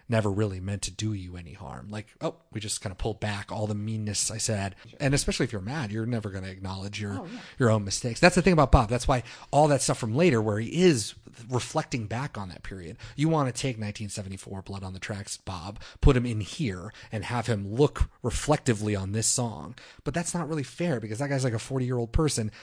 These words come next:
Speaker 1: This dude's twenty-five.
Speaker 2: Right.
Speaker 1: You know, you gotta keep them separated somehow.
Speaker 2: Even being generous to this song,
Speaker 1: Yeah.
Speaker 2: I think if you zoom out even further,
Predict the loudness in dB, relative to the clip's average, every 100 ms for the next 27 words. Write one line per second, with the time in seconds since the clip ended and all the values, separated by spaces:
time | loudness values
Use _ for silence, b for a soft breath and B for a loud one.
0 | B 0 2 0 2 2 0 -2 -2 0
1 | -2 -6 -10 -12 -12 -18 _ -2 0 -2
2 | -4 -4 -4 -6 -6 -4 -2 -2 -4 -6
3 | -8 -8 -12 -6 -2 0 -2 -8 -14 -18
4 | -20 B B B 0 2 2 0 0 0
5 | 0 -2 -4 -8 -6 -6 -4 -6 -6 -6
6 | -4 -2 0 0 0 -2 -8 -6 -4 -4
7 | -4 -4 -4 -4 -4 -4 -6 -8 -10 -8
8 | -6 -6 -6